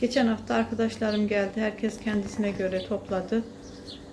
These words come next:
Koronadan dolayı evde değil, biraz bahçede oturduk. İnşallah bu korona günleri biter.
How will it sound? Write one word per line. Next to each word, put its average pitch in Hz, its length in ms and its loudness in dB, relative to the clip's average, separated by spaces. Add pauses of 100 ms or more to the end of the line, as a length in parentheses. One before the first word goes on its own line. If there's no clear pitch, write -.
(440)
Koronadan 247 500 8
dolayı 220 400 6
evde 226 400 4
değil, 220 240 6
biraz 214 280 2
bahçede 226 420 2
oturduk. 220 640 2 (960)
İnşallah 226 380 4 (100)
bu 226 140 -2
korona 226 240 6
günleri 208 440 2
biter. 226 260 0